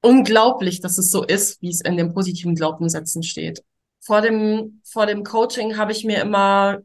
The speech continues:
gewünscht, dass ich irgendwann jemanden finde, der an meiner Seite mich dabei begleitet, diese Ängste abzubauen oder mich einfach damit und dabei unterstützt, damit umzugehen.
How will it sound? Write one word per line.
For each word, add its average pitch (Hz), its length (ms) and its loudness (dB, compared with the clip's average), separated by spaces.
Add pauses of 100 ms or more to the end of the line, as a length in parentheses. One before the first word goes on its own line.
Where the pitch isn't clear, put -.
(160)
gewünscht, 196 680 -4
dass 190 200 -4
ich 185 340 -6 (300)
irgendwann 202 440 2
jemanden 190 300 0
finde, 220 440 -2
der 180 500 2 (400)
an 233 260 2
meiner 208 380 6
Seite 214 520 0
mich 202 320 -8 (140)
dabei 190 340 4
begleitet, 196 800 0
diese 196 200 0
Ängste 208 460 -2
abzubauen 156 960 -2 (400)
oder 196 440 4 (680)
mich 196 240 -2
einfach 190 360 0 (500)
damit 208 380 0
und 190 380 0
dabei 190 280 4
unterstützt, - 640 -2
damit 190 240 0
umzugehen. 185 840 -4